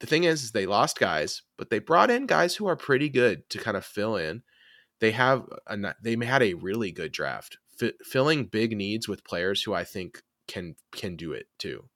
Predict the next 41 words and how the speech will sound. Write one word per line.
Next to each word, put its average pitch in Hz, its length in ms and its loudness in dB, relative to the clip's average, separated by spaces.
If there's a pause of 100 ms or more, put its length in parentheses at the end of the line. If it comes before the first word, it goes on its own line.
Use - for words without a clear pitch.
(120)
Like, - 100 -20
they're, 101 220 -2
they 107 180 -4
have 98 180 -6
good 110 240 -4
players 90 360 -4
coming 90 320 -8
in 80 200 -10
to 85 160 -10
kind - 220 -10
of 76 100 -12
fill 90 220 -6
the 87 100 -10
spots - 320 -6
they 87 100 -10
needed 82 280 -12
to - 80 -10
be 67 120 -12
filled. 78 260 -10 (400)
The 135 100 0
offensive 165 520 2
line, 127 400 2 (560)
um, 98 420 -4 (480)
got 110 240 2
a 98 40 -2
lot 98 240 0
better. 92 260 -2
Broderick 101 320 2
Jones 101 220 -2
and 98 80 -4
Isaac 92 220 -4
Seumalo 87 400 -4
should - 180 -10
help 90 300 -6
quite 87 300 -4
a 80 60 -6
bit, 82 320 -4
but 101 120 -4
it's 104 140 -4
still 110 360 -2
not 82 300 -4